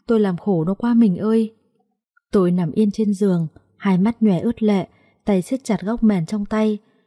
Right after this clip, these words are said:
môi mím chặt, lại không cho tiếng nấc nghẹn được thốt ra. Sao tôi thương cha tôi quá, tôi biết ông nhẫn nhịn vì tôi nhiều lắm. Cả ngày hôm nay, ông không hề chửi mắng hay hỏi han gì tới chuyện của tôi và cậu ba hết. Bà chủ chạy sang chửi cha con tôi,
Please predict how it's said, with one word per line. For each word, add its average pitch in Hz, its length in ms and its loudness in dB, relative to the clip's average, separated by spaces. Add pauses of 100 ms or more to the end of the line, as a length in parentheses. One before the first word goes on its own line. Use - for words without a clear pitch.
(140)
môi 208 220 2
mím 180 240 0
chặt, 202 240 -4 (320)
lại 190 180 -2
không 196 280 -2
cho 208 120 -6
tiếng 180 260 0
nấc 247 180 0
nghẹn 202 300 2
được 180 160 -2
thốt 233 240 -4
ra. 220 280 0 (540)
Sao 190 160 0
tôi 190 160 0
thương 196 260 0
cha 202 160 -4
tôi 202 180 0
quá, 190 380 -2 (300)
tôi 220 100 2
biết 240 180 -2
ông 208 220 0
nhẫn 208 200 0
nhịn 208 260 0
vì 180 100 0
tôi 214 180 0
nhiều 202 220 2
lắm. 170 300 0 (480)
Cả 185 140 -2
ngày 165 200 0
hôm 202 240 0
nay, 214 240 2 (340)
ông 214 140 0
không 233 200 0
hề 202 180 2
chửi 165 200 -2
mắng 175 300 2 (260)
hay 202 180 0
hỏi 180 200 2
han 190 260 0
gì 185 120 -2
tới 160 200 0
chuyện 202 200 -2
của 180 160 -6
tôi 202 280 -2
và 180 80 -4
cậu 165 200 -4
ba 202 200 -4
hết. 240 280 -4 (560)
Bà 180 180 -2
chủ 165 260 -4
chạy - 220 -4
sang 185 280 -2
chửi 170 200 -2
cha 190 180 -2
con 202 280 0
tôi, 208 260 2